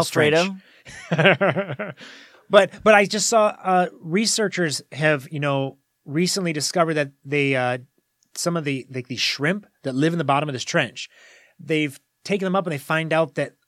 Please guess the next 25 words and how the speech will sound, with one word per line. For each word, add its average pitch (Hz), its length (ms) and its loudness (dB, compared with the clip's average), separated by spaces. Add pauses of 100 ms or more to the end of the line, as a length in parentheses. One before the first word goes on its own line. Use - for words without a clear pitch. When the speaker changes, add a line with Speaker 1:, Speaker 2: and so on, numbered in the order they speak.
(120)
Speaker 2:
so - 280 -4
much 175 180 -4
of 156 60 -4
their 147 100 -2
D 139 160 -2
N 135 100 -2
A 143 140 2
has 135 340 -2
these 127 160 -8
plastic 143 520 -4
compounds 131 580 -8
in 107 80 -8
it 98 80 -14
now. 90 320 -16 (640)
Plastic 160 320 2
compounds 156 400 -2
from 139 140 -8
stuff 165 260 2
that's 151 160 -8
been 135 240 -4 (320)
just 156 240 -4
left 143 300 0
in 180 40 -2
the 180 140 0
ocean, 151 460 -4